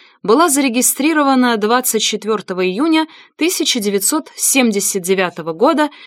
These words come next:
в обсерватории Кит-Пик, расположенной возле города Тусон, штат Аризона.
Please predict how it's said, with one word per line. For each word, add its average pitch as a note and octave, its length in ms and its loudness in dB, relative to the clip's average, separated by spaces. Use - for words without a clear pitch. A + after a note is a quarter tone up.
в F#3 80 -4
обсерватории D#4 920 2
Кит-Пик, - 920 -2
расположенной A#3 760 2
возле F#3 280 2
города F#3+ 380 2
Тусон, C#4 520 0
штат - 460 -4
Аризона. D3 640 -2